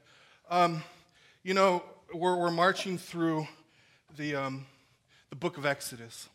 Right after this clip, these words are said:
That's where we've been for the last, um, several weeks. And, um, I gotta tell you that as we're going through this series and talking about life in the wilderness, and that's where the Israelites are,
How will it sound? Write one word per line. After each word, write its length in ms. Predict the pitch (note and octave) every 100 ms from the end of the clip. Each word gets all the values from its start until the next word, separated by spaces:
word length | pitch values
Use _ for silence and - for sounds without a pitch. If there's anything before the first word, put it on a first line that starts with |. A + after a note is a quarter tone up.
| -
That's 180 | D3 -
where 120 | D3
we've 180 | D3 B2+
been 260 | D3+ C#3+ - -
for 140 | - D#3+
the 60 |
last, 380 | C#3+ C3+ C3+ - _ _ -
um, 340 | C#3+ C3 B2+ A#2+ _ _ _
several 320 | - E3 C#3+
weeks. 480 | C3+ C#3+ - - - _ _ _ _ _ _ E3+
And, 200 | D#3+ D3+
um, 300 | D3+ C#3+ C3 - -
I 40 |
gotta 160 | D#3 D#3+
tell 200 | - D#3
you 140 | D3
that 200 | C3+ B2+ - _ _ _ _ _ _ _ _ _ _
as 140 | D#3 F3
we're 60 |
going 360 | E3 D#3+ F3 E3
through 540 | - D#3 D#3 D3 C3+ C3 _ _ _ _ _
this 140 | C#3 B2+
series 680 | - - D3+ A#2+ A2+ A#2 - _ _ _ -
and 100 | B2+
talking 400 | - E3 E3+ E3
about 400 | D3+ D3 C#3 B2+ _ _ _ _
life 400 | D3 D3 D3+ -
in 200 | D3 C3 -
the 60 |
wilderness, 580 | B2+ D3 D3 B2+ B2 -
and 80 | C3
that's 200 | C3 -
where 120 | C#3
the 160 | C3+ C3+ - -
Israelites 680 | D3+ C#3+ C#3 C3 C3 - C#3+
are, 320 | C3+ A#2